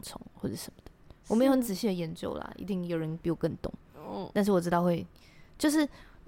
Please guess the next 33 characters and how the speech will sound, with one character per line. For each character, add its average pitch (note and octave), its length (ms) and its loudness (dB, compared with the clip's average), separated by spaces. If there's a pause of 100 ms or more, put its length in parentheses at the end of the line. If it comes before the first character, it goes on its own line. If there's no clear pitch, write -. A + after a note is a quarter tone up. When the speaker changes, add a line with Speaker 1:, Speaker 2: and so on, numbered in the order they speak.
(140)
Speaker 1:
大 C#4 120 6
家 C4 100 6
知 B3+ 140 0
道 B3+ 80 6
我 G#3+ 100 4
们 F3 200 0
在 G3 200 4
银 F3+ 220 0
行 E3 240 0
里 D#3+ 60 -2
面 E3 240 2
都 E3+ 140 4
有 E3 100 4
一 - 20 -2
个 C3+ 80 -2
信 E3+ 220 -2
用 D#3+ 140 0
评 - 240 -8
比 - 160 -6
吧？ - 140 -6 (400)
Speaker 2:
嗯。 A3+ 200 -6
Speaker 1:
比 F3 80 4
如 F3+ 60 6
说 G3+ 120 4
你 A3+ 120 6
每 F#3+ 180 6
个 F3+ 120 4
月 G3 280 4
有 D#3+ 200 2
用 G#3+ 280 2
信 A3 280 0
用 G3+ 180 4
卡， - 260 -4